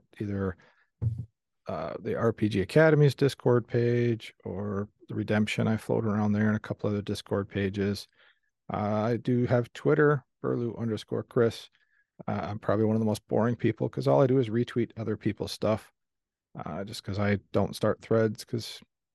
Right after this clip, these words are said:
when people start getting negative, I start getting angry, and then I just don't wanna do it anymore. Uh, otherwise, uh, every other Mondays,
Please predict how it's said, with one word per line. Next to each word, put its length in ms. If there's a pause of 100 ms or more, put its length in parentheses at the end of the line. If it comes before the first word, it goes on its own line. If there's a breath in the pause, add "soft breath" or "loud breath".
(460)
when 120
people 220
start 200
getting 200
negative, 380
I 80
start 260
getting 160
angry, 460 (240)
and 100
then 280 (120)
I 200
just 180
don't 140
wanna 180
do 120
it 80
anymore. 380 (680 soft breath)
Uh, 180
otherwise, 500 (160)
uh, 220
every 240
other 160
Mondays, 640